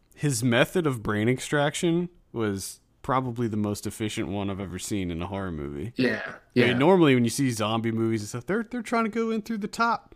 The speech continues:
Speaker 1: You know, they're trying to crack the skull open. But no, Jeffrey Combs is like, "No way. I got a better way." He
Speaker 2: Well, he's
Speaker 1: suck
Speaker 2: a,
Speaker 1: out
Speaker 2: he, he's a scientist,
Speaker 1: He goes
Speaker 2: bro.
Speaker 1: in through the eye socket, sucks out the eyeball, and then gets the brain that way.
Speaker 2: It's just, it's funny that he does that.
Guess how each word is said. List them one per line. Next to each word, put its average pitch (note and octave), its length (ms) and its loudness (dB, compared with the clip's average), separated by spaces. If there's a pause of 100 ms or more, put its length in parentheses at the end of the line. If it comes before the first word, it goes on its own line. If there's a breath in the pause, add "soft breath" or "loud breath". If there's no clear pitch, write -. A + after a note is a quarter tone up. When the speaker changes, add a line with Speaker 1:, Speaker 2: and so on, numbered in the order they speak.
Speaker 1:
You C#3+ 100 -2
know, D3+ 120 0
they're E3+ 100 0
trying G3+ 240 -2
to D3 120 0 (340)
crack - 260 -8
the C#3+ 80 -8
skull G3 320 -2
open. A2+ 400 -2 (320 soft breath)
But D#3 80 -2
no, A#2 360 2 (260)
Jeffrey F#3+ 280 -4
Combs F3+ 340 4
is A#2+ 80 -2
like, A#2 200 0
"No C3+ 160 2
way. A#2 380 0
I A2 100 -4
got C3 160 2
a C3 40 2
better C3 260 6
way." F#2+ 340 -4 (160)
He - 100 -6
Speaker 2:
Well, C#3 140 6
he's G#2 80 4
Speaker 1:
suck G2+ 160 -2
Speaker 2:
a, D3 40 4
Speaker 1:
out C#3 180 2
Speaker 2:
he, A2+ 240 0 (160)
he's A#2+ 140 0
a G#2 60 -2
scientist, - 680 -2
Speaker 1:
He D3 100 -2
goes B2+ 220 2
Speaker 2:
bro. C#3+ 80 4
Speaker 1:
in B2+ 80 4
through B2 140 0
the A#2 100 2
eye B2 180 2
socket, - 480 -8
sucks - 340 -8
out A2+ 200 -4
the A2 100 -2
eyeball, G#2+ 460 0
and G2 100 -2
then G2 140 -2
gets - 160 -8
the A2 100 -10
brain G#2+ 280 -4
that A2 200 -2
way. F2+ 240 -4 (680 loud breath)
Speaker 2:
It's C#3 260 -4
just, - 320 -4
it's C3 160 2
funny F3+ 320 2
that A2+ 220 2
he A#2+ 80 0
does A#2+ 320 0
that. C3 480 -2